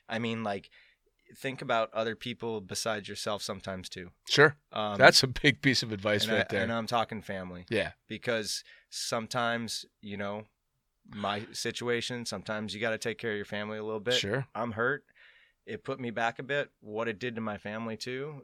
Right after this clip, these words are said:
Speaker 1: it's hard.
Speaker 2: Sure.
Speaker 1: Mom doesn't like it when son almost dies, you
Speaker 2: People,
Speaker 1: know?
Speaker 2: and people
Speaker 1: Wives
Speaker 2: don't
Speaker 1: get
Speaker 2: think about
Speaker 1: upset,
Speaker 2: that,
Speaker 1: you
Speaker 2: man.
Speaker 1: know, like, like, I've always thought that the, you know, the extreme wingsuit base jumpers are crazy because,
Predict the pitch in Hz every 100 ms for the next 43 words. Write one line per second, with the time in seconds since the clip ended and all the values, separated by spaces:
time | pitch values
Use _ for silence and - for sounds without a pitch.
0 | - 95 107 131 151 85 - 226 170 107
1 | 120 127 127 123 127 113 117 151 156 123
2 | 113 101 - 113 107 98 - 107 104 -
3 | 107 101 92 - - 113 113 202 180 151
4 | 127 - 175 220 117 135 110 110 131 135
5 | 165 175 165 117 - 107 104 107 113 117
6 | 107 104 - _ 90 101 - _ _ _
7 | - 113 110 120 135 143 143 135 139 -
8 | 117 101 - 120 117 110 104 113 110 101
9 | - 123 127 127 131 117 - - - _
10 | _ 113 123 - 127 - 120 - 131 117
11 | 117 101 104 - 113 143 113 107 107 -
12 | 117 -